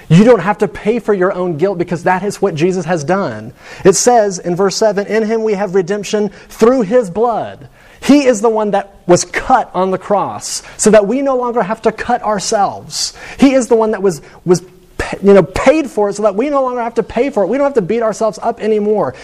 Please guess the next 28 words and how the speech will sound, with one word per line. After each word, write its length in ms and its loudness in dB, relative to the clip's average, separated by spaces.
If 200 2
you 160 2
are 120 4
in 220 -2
Jesus, 800 -4
that 280 4
is 120 -6
the 80 0
present 420 -2
reality. 280 0
That 100 -2
is 140 -4
the 80 0
present 500 0
benefit 460 0
of 120 -8
being 200 -2
adopted. 580 -4
You 140 0
are 140 0
redeemed. 640 -4
Everything, 600 0
and 260 -2
this 80 -2
is 40 -8
what 100 2
this 160 -8
means. 440 -2